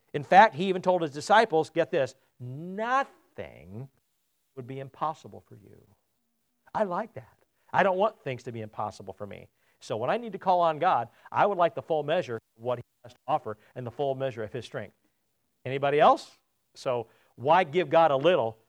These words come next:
when you expect a lot from Him? When you give God a lot, you get a lot back. In fact, the Bible says, "Move closer to God," and what will He do? "Move closer unto you." I like that. Good theory. And it makes sense, too. So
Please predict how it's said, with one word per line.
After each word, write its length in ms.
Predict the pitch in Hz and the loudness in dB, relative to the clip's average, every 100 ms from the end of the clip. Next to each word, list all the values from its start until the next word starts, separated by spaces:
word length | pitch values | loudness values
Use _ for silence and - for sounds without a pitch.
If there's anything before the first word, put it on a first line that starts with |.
| _ - | _ -8
when 120 | 135 | -6
you 80 | 131 | -6
expect 300 | - 151 135 | -4 -4 -2
a 60 | |
lot 220 | 127 131 - | 2 2 0
from 140 | 117 | -6
Him? 220 | 160 110 92 _ _ - | -6 -6 -12 _ _ -16
When 120 | 123 | -12
you 180 | 120 120 | -10 -10
give 460 | 107 180 269 202 131 | 0 4 4 4 -2
God 220 | 123 113 | -2 0
a 60 | |
lot, 320 | 107 101 104 - _ _ _ _ _ _ _ _ _ _ _ _ _ _ _ | -2 -4 -6 -10 _ _ _ _ _ _ _ _ _ _ _ _ _ _ _
you 60 | 123 | -8
get 40 | |
a 40 | 113 | -4
lot 240 | 110 - | -4 -4
back. 300 | 117 104 - _ _ _ | -4 -4 -8 _ _ _
In 80 | 110 | -6
fact, 360 | 147 160 - 120 | 0 0 0 -6
the 80 | |
Bible 240 | 113 120 160 | -2 -2 -4
says, 340 | 131 110 113 _ _ _ | -4 -4 -4 _ _ _
"Move 240 | 117 123 131 | -12 -10 -8
closer 320 | 143 135 180 | -8 -8 -8
to 100 | 196 | -6
God," 340 | 156 107 120 _ | -4 -2 -4 _
and 100 | 127 | -14
what 120 | 107 113 | -12 -12
will 80 | |
He 120 | 113 135 | -14 -14
do? 180 | 101 82 _ _ _ _ _ 113 | -16 -18 _ _ _ _ _ -16
"Move 220 | 107 107 | -16 -16
closer 440 | 104 101 - 101 - | -14 -14 -16 -20 -20
unto 280 | 92 87 92 | -20 -20 -20
you." 280 | 92 87 87 _ _ _ _ _ | -20 -20 _ _ _ _ _ _
I 100 | - | -16
like 220 | 98 92 - | -14 -14 -16
that. 180 | 87 - _ _ - | -20 -20 _ _ -14
Good 200 | 113 110 | -12 -10
theory. 220 | 107 98 _ _ - | -10 -12 _ _ -6
And 100 | 254 | -6
it 60 | |
makes 160 | 143 - | -6 -8
sense, 240 | 135 - | -10 -10
too. 200 | - 90 _ _ | -14 -16 _ _
So 240 | - 107 | -6 -6